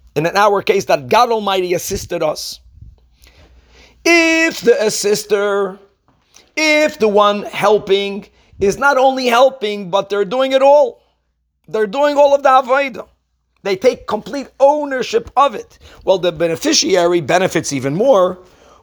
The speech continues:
but then it's no longer one being assisted by the other.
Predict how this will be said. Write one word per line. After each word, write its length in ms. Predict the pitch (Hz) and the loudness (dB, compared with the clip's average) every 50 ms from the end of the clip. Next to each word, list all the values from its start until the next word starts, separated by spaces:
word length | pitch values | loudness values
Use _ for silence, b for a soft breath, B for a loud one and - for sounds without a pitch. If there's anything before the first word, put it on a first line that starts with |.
| b | b
but 160 | - 185 160 147 | -6 -6 -2 -2
then 180 | 262 285 277 | -4 -2 -2
it's 180 | 254 - - - | -4 -6 -2 2
no 120 | 247 262 | 2 4
longer 500 | 247 247 254 285 302 277 226 233 214 202 | 4 4 4 4 4 4 2 2 0 0
one 460 | - 180 175 196 214 233 226 214 190 | -4 -6 -4 -2 0 0 -2 -2 -6
being 260 | 175 202 202 196 185 - | -6 -6 -6 -4 -6 -2
assisted 760 | 170 170 - - - - 220 247 - - - - 190 185 165 147 | -4 -4 -4 -4 -6 -2 -2 0 -2 -2 -2 2 2 2 2 2
by 160 | 170 165 165 | 0 0 2
the 180 | 160 160 165 | 2 2 2
other. 380 | 156 151 147 135 175 214 233 | 4 2 2 2 -2 -6 -6